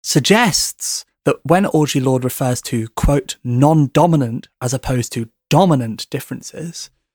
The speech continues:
and that successful radical politics involves the acknowledgement and management of such non-dominant differences, she was,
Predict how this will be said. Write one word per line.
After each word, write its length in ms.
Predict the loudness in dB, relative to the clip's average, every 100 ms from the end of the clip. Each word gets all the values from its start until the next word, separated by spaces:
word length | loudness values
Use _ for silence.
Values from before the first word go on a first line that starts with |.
| _ _ _ _ -4
and 160 | 0
that 180 | 0 -2
successful 640 | -10 -8 -4 -2 0 0
radical 400 | 2 0 0 -6
politics 640 | -4 -2 -2 -6 -14 -14 -20 _
involves 460 | -8 -4 -2 -2 -2
the 100 | -4
acknowledgement 600 | -2 0 2 2 0 -4 -2
and 240 | -2 0
management 640 | 2 4 2 0 -10 -12 -10
of 80 | -8
such 320 | -6 -6 -6
non-dominant 920 | -6 -6 -4 -2 0 0 -4 -10 -14 -8
differences, 840 | -8 -6 -12 -12 -12 -12 -14 -20 _ _ _
she 200 | -4 -2
was, 580 | 0 0 0 -2 -8